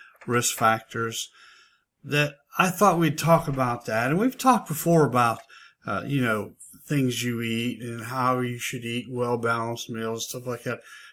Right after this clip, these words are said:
But, uh, I've been doing some studying on just, just how a person eats. And so it's really interesting. It's something that those of you that are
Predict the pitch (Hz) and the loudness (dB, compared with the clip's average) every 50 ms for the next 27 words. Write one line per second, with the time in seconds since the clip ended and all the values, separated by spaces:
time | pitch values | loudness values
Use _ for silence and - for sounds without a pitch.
0 | _ - 180 175 170 170 185 185 170 160 190 240 269 277 240 202 196 190 180 - | _ -2 0 0 2 2 2 2 4 4 4 4 4 4 4 2 2 0 0 0
1 | 156 139 - - 170 165 170 175 170 151 143 135 127 123 117 120 - - - - | 0 0 2 2 4 4 6 6 6 4 4 2 0 -2 -2 -4 -8 -16 -20 -20
2 | _ _ - - 196 185 - - - - - 147 151 156 165 165 185 - - - | _ _ -4 -2 0 2 2 0 -2 -4 -10 -14 -10 -8 -4 0 0 0 0 0
3 | - - - 180 202 208 208 185 160 156 - - - - 135 - - 151 139 123 | 0 4 6 8 8 8 8 6 4 2 -2 -8 -10 -12 10 12 12 12 12 12
4 | - - 127 127 123 107 95 - - - - - - - - _ _ _ - - | 4 -4 -4 -6 -6 -6 -8 -10 -10 -8 -6 -6 -6 -8 -12 _ _ _ -20 -20
5 | - - _ _ - 139 143 139 139 139 135 135 131 127 127 123 - _ _ - | -20 -20 _ _ -4 0 2 4 4 6 4 4 4 2 0 -2 -4 _ _ -10
6 | - - - - 196 190 180 160 - 135 180 190 170 175 196 202 226 262 302 277 | -8 -4 0 4 6 6 6 4 2 0 -2 -2 -2 -4 -2 2 2 4 4 4
7 | 233 220 233 247 226 196 170 - - - 147 143 135 - - _ 190 208 214 220 | 4 4 2 4 4 6 4 4 2 0 0 0 -2 -2 -6 _ -2 -2 0 0
8 | - - - - - 254 262 254 - 247 233 220 208 196 185 156 165 165 202 208 | -2 -2 -2 2 4 4 4 4 4 0 -2 0 2 2 2 2 2 4 6 8
9 | 226 226 214 202 202 208 208 196 180 185 170 165 160 143 139 - | 8 8 6 4 2 2 0 2 6 8 8 10 10 8 6 2